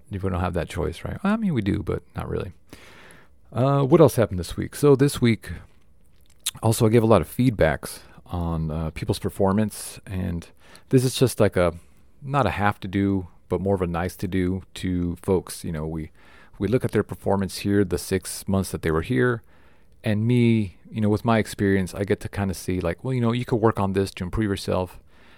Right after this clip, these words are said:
and, you know, yada, yada, yada. So, you know, why does this happen? Well, the f-, feedbacks are a big thing in, in, I think, any job, really. You know, you,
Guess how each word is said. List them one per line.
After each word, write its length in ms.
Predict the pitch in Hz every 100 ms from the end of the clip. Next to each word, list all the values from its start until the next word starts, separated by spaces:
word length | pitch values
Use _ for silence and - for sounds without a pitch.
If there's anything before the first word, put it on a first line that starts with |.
| -
and, 560 | - 90 90 90 87 -
you 80 | 82
know, 160 | 80
yada, 240 | 98 95 90
yada, 200 | 76 76
yada. 300 | 71 - 87 - - - -
So, 320 | - 101 98 -
you 80 |
know, 100 | 107
why 200 | 95 113
does 100 | 147
this 140 | 120 101
happen? 400 | 87 85 82 87 - - - - -
Well, 160 | 127
the 140 | 123 117
f-, 260 | - 139
feedbacks 420 | - 208 147 120 113
are 60 |
a 60 | 101
big 240 | 104 107
thing 280 | - 101 92
in, 200 | 85 82
in, 200 | - 90 85
I 60 |
think, 200 | 98 160 104
any 140 | 113
job, 340 | 92 78 87 85
really. 360 | - 95 82 85
You 140 | 98 90
know, 180 | 85 95
you, 380 | 92 90 87